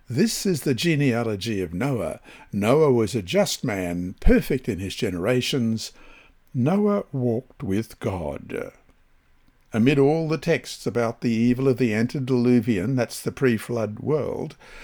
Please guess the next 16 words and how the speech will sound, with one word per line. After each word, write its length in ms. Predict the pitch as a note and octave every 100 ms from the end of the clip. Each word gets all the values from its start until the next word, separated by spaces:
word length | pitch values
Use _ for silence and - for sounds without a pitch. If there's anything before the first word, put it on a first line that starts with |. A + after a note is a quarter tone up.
| - -
the 120 | D#3+
man 420 | C3+ C#3+ G3 F3+
Noah 500 | C3 B2 C2+ E2 C3+
stands 500 | C3+ - - E3 E3+
out 240 | A2 D#2+ F2
in 200 | A#2 B2
contrast 640 | - A2 - F2+ E2 -
to 80 | B2+
those 400 | G2 - D#2 -
around 420 | F2+ A#2+ B2 B2+
him. 360 | G#2+ F2+ C#2 - _ - _ - - - -
Look 160 | F3
at 100 | C#4
the 120 | C4+ A#3+
above 340 | C3 A#2+ A2+
text 640 | - G2 - - - -